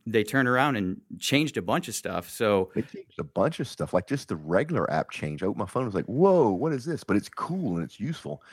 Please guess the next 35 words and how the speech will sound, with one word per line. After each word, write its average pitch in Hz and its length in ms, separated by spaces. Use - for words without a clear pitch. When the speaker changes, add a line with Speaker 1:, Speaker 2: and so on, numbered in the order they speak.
Speaker 2:
So, - 140
folks, 180 300
if 131 80
you 131 80
listen 156 280
to - 60
podcasts, 143 500
we 107 120
have 101 80
a - 20
sister - 380
to - 100
the 107 80
podcast 101 500
is 90 60
our 80 80
LinkedIn 92 340
group. 90 240
It's - 100
a - 20
way 127 160
for 131 120
you 117 100
to - 40
interface 117 400
with 95 80
your 90 160
oil 98 160
and 104 100
gas 92 260
peers 90 400
and 101 100
actually 180 280
get, 135 340
um, 98 260